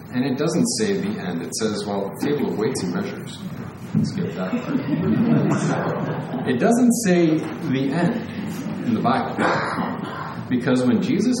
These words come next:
comes to take you back, and when Jesus comes to take you to heaven,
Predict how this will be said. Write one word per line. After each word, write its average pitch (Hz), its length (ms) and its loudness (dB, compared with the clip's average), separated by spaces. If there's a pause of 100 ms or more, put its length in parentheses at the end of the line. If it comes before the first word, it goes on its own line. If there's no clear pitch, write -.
comes 190 280 2
to 127 140 -4
take 151 240 0
you 160 160 0
back, - 420 -2 (680)
and 110 120 0
when 101 160 0
Jesus 131 380 0
comes 160 300 -2
to 110 60 -4
take - 280 -2
you 180 80 0
to - 80 -2
heaven, 190 420 0